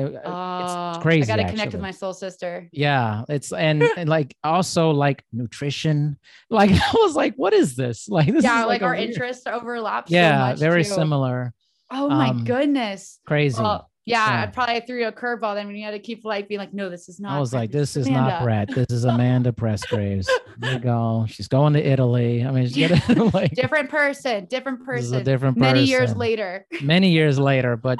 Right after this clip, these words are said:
Speaker 1: very, there was a big article, I think, in Time or something about doppelgangers that I recently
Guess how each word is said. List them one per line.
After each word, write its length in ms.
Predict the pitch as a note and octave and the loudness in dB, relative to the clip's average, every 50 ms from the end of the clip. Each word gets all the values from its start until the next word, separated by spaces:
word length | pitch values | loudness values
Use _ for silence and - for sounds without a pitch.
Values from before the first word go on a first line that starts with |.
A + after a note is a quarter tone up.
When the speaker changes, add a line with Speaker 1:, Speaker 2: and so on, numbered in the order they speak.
| C#5 C5 D3 | -4 -6 -8
Speaker 1:
very, 680 | B2 A2+ C3+ D3 D3+ D#3 D#3 D#3 D3+ D3+ D3 C#3 C#3+ - _ _ _ _ _ | -8 -4 -2 -2 0 0 0 0 2 0 0 0 -2 -6 _ _ _ _ _
there 100 | E3+ F#3+ | 0 2
was 140 | A#3+ A#3 G3 | 2 2 2
a 60 | F#3 D3 | 0 0
big 220 | E3+ G3+ F#3+ E3 | 2 2 0 2
article, 400 | D#3+ D#3 E3+ G3 G#3+ G3 - D#3 | 2 0 0 2 0 0 0 0
I 120 | C#3 C#3 C#3 | 0 0 0
think, 240 | - G#3+ A#3 A#3 G3 | -2 -4 -4 -4 -2
in 100 | D#3 C#3+ | -4 -4
Time 320 | - C#3 D#3 F3 F#3+ F#3 D#3 | -4 -4 -2 0 0 2 2
or 40 | C3 | 2
something 380 | - D#3 C#3+ B2 - C3+ B2+ B2 | 2 0 -2 0 0 0 0 0
about 320 | A#2 C3+ D3+ F3 D#3+ - | 0 0 0 -2 -2 0
doppelgangers 880 | - B2+ B2+ A#2+ - B2 A2+ B2 A#2 A2+ A2 G#2 F#2+ F2 E2 - - - _ _ - | 0 0 2 2 0 -2 -2 0 0 0 0 -2 -4 -8 -10 -12 -16 -18 _ _ -4
that 120 | C3 B2 A#2+ | -2 -2 0
I 40 | |
recently 340 | A#2+ B2 C#3 C4+ D#4 F4+ D#4 | 0 2 2 2 2 2 0